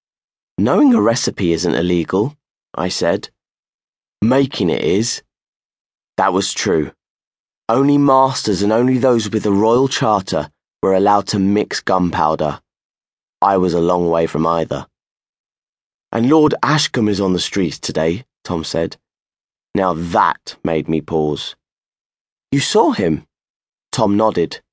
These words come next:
"On Cheapside, after church. He had two of the king's men with him." "What did he look like?" "Mean." Mean was exactly what I'd imagined. Lord Richard Ashcombe,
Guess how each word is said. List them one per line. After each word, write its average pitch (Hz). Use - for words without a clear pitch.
"On 113
Cheapside, 113
after 113
church. -
He 143
had 127
two 143
of 123
the 123
king's 131
men 165
with 107
him." 85
"What 170
did 165
he 139
look -
like?" -
"Mean." 127
Mean 101
was 101
exactly 92
what 87
I'd 85
imagined. 87
Lord 131
Richard 123
Ashcombe, 101